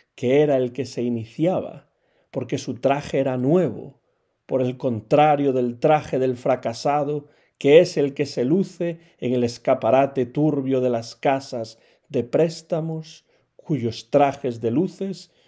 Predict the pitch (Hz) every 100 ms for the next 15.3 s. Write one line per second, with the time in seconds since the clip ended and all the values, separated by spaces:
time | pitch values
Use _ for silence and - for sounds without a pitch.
0 | _ - - 147 135 117 - 110 107 -
1 | 151 143 - 139 135 - _ _ - 110
2 | 98 101 110 135 123 117 113 - _ _
3 | - 104 98 107 - 101 92 120 165 -
4 | - _ _ _ _ _ _ _ _ -
5 | 135 135 - 247 240 151 143 143 165 139
6 | 123 127 123 - 120 127 170 120 113 -
7 | _ _ 131 120 120 127 117 110 - 110
8 | - - - - - _ _ _ _ _
9 | _ - 143 - 127 123 156 165 139 139
10 | 147 131 117 143 156 180 165 165 - _
11 | _ - 123 156 - 175 139 127 143 139
12 | 131 135 135 120 123 113 - 190 247 -
13 | _ _ _ - 147 139 135 127 196 196
14 | 156 147 139 127 175 156 - 170 185 196
15 | 202 202